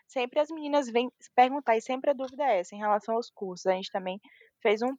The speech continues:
post falando sobre cada curso, a diferença, porque sempre elas vinham perguntar, então, assim, a gente manda e aí se o post não for claro o suficiente pra esclarecer as dúvidas dela, a gente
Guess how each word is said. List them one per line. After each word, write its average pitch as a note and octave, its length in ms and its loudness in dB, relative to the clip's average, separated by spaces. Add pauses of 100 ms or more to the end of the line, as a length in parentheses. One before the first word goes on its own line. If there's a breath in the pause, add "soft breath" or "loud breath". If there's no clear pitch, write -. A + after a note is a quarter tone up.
post G3+ 400 0
falando F#3 380 0
sobre F3+ 260 -8
cada F#3 360 2
curso, G#3 440 -2
a - 40 -8
diferença, F#3+ 840 -4 (760 loud breath)
porque A#3 340 0
sempre C4 400 -2
elas C#4+ 160 2
vinham C4 140 -6
perguntar, C4+ 420 4
então, G#3 240 -2 (200)
assim, G3+ 280 0
a - 20 -4
gente G#3+ 200 -4
manda C4 480 0
e F4 100 0
aí D4+ 200 -2
se - 280 0
o C4 80 0
post A#3 320 -4
não A#3 100 0
for A3+ 160 -6
claro G3+ 300 4
o - 20 -6
suficiente G#3+ 680 -6
pra F#3+ 120 0
esclarecer F#3+ 520 0
as F#3 80 -10
dúvidas F#3+ 340 -4
dela, G3+ 240 0
a - 40 -8
gente A#3+ 300 -8